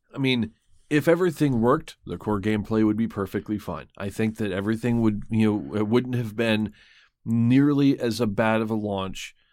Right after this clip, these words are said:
uh, and a, as bad of a game, and wouldn't be nearly as review bombed as it is if everything worked.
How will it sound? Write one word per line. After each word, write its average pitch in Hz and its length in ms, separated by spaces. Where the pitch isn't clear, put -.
uh, 98 280
and 104 340
a, 104 40
as 104 120
bad 110 220
of 113 80
a 113 80
game, 101 320
and 98 220
wouldn't 113 300
be 117 120
nearly 120 440
as 110 140
review 110 300
bombed 101 340
as 98 140
it 95 80
is 101 440
if 113 180
everything 101 440
worked. - 320